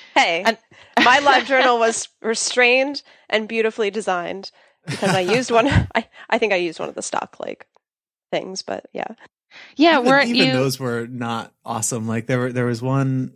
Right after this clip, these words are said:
Speaker 3: I think it, it was supposed to look like notebook paper or something, but, like, the font would never line up with the actual, like, lines on the background of the page. It just looked, it looked really terrible.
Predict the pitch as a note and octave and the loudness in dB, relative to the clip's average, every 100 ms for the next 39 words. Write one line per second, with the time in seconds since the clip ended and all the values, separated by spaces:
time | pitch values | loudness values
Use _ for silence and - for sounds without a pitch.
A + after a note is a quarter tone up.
0 | - A#2+ D#3+ - E3 - F3 E3+ - F#3 | -10 -6 -6 -2 -2 0 0 0 0 2
1 | - C3+ C#3+ D#3+ B2+ A#2+ D3 D#3 E3 - | 2 2 2 2 0 2 0 0 -2 0
2 | F3+ F#3+ F#3 E3+ F#3+ F3 F#3+ E3+ C3 A#2 | 0 2 0 0 0 0 0 2 0 0
3 | B2 B2 B2 G#2+ - A#2+ C3 B2+ A#2+ A2+ | -2 0 0 0 -2 0 0 0 -2 0
4 | A#2 B2 A2+ A2+ A#2+ A#2 A#2+ - A#2+ - | 2 2 2 2 4 2 0 0 -2 0
5 | B2 A#2 A#2+ - B2 A#2 A2+ A2+ G#2+ G#2+ | 0 2 0 -2 -2 0 -2 -4 -2 -2
6 | A#2 A#2 A2+ A2 G#2+ G#2+ G#2+ A#2+ A2+ G#2+ | 0 -2 -2 -4 -4 -8 -6 -6 -6 -6
7 | G#2+ - A#2 A#2 A#2 - - - C#3+ - | -8 -10 -10 -10 -12 -14 -16 -4 -2 -2
8 | - A2+ A#2+ - A2+ G#2+ - - C#3 - | -4 -16 -18 -18 -16 -16 -16 -18 -18 -20
9 | _ | _